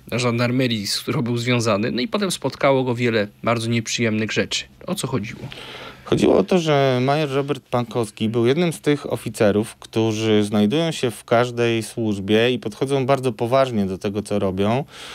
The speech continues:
Speaker 2: Lubią swoją pracę często, mają poczucie misji i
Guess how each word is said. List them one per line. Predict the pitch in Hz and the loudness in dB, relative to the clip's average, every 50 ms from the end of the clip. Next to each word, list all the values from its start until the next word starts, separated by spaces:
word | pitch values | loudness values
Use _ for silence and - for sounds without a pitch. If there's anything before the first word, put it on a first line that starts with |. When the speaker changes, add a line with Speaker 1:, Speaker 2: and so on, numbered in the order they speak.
| - - - - | -18 -18 -6 0
Speaker 2:
Lubią | - 123 139 170 170 156 139 123 117 | 4 6 6 6 6 4 4 2 0
swoją | - - 110 107 107 107 | -2 -4 -2 -2 -2 -2
pracę | 104 113 110 104 104 107 | 0 0 -2 0 -2 -4
często, | 104 - 104 101 101 104 - 117 | -4 -2 -2 -2 -2 -2 0 0
mają | 120 135 147 160 147 | 2 2 0 0 -2
poczucie | - 131 - - 120 - - 120 | -4 -6 -8 -8 -6 -2 0 2
misji | 120 113 104 101 104 - - 95 92 101 131 - - - - - - - - - - _ - | 2 2 0 0 -2 -6 -6 -4 -4 -4 -4 -6 -8 -18 -20 -18 -18 -20 -20 -20 -12 _ -2
i | 113 110 104 | -2 -2 -2